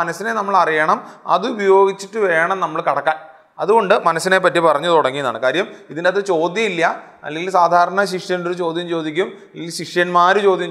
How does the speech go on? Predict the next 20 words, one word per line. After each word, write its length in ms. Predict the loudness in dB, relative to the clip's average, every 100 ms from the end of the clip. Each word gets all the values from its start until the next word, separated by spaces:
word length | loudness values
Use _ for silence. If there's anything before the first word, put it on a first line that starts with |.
| -4
ചോദിക്കും, 320 | -4 -4 -4 -4
അതിൻ്റെ 180 | -2 -2
ഉത്തരമായിട്ടായിരിക്കും 600 | 2 4 4 2 0 0
സാധാരണ 340 | 0 4 2 2 -4
ഉപനിഷത്തെങ്കിൽ 520 | -8 -10 -12 -6 -6 -8 -20 -14
ഇവിടെ 160 | 0 0
അങ്ങനെ 200 | 0 -4 0
ചോദ്യമേ 320 | 0 2 0 0
നമ്മൾ 160 | 0 2
കാണുന്നില്ല, 340 | 2 0 -2 -4
നേരിട്ട് 340 | -2 -2 0 -2
ഉത്തരത്തിലേക്ക് 520 | -2 -2 0 -2 0 0
കടക്കുകയാണ്. 460 | 0 2 2 2 -2 -6 -14
അപ്പോൾ 160 | -4 2
ഇവിടെ 140 | 2 2
ആദ്യം 220 | 0 -6
തന്നെ 140 | -8 -4
മനസ്സിനെ 360 | -4 -6 -6 -6 -6
പറ്റി 180 | -6 0
പറഞ്ഞു. 220 | 0 0